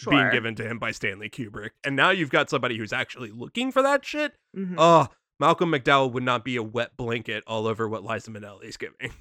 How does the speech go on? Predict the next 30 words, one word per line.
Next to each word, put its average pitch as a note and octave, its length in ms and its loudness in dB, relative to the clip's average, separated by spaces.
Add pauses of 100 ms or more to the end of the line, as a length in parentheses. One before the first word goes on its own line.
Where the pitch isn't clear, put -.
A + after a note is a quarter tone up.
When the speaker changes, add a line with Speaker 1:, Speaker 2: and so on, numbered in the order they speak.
(120)
Speaker 1:
<laughs> - 360 -20
Speaker 2:
Though A3 180 0
I G#3+ 100 2
do C4 320 0
think D#4 260 -8
Jeremy A#3 440 -2
Irons F#3+ 640 0
would F3 180 -4
be E3+ 140 -4
a E3 80 -4
better F#3 380 2
choice F3+ 540 -6 (180)
playing F3+ 380 -2
it E3+ 240 -4 (260)
as F#3 280 4
it's F#3 260 -2
written E3 680 -6 (280)
in F3+ 280 0
this E3 200 -4
current D3+ 320 -4
film. - 240 -16
Speaker 1:
That's G#3+ 240 2
true. C#4 320 0 (220)
That's G#3+ 260 0
true. B3 260 -4 (140)
Jeremy G#3 320 6
Irons F#3 520 4
would D#3 480 2
do C3+ 300 -2
the A2+ 420 -6